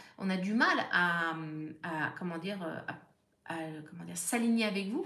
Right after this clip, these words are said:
Et, et quand on, on joue la fausse confiance en soi, quelque part, on, on se respecte pas, donc on s'aime pas. Donc c'est normal que vous ayez ce sentiment qu'en face,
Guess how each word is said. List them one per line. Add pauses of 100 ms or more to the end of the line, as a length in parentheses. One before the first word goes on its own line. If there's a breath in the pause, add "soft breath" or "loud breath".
(280 loud breath)
Et,
et
quand
on,
on
joue
la
fausse
confiance
en
soi,
quelque
part, (180)
on,
on
se
respecte
pas,
donc
on
s'aime
pas.
Donc (260 loud breath)
c'est
normal (100)
que (260)
vous
ayez
ce
sentiment
qu'en
face,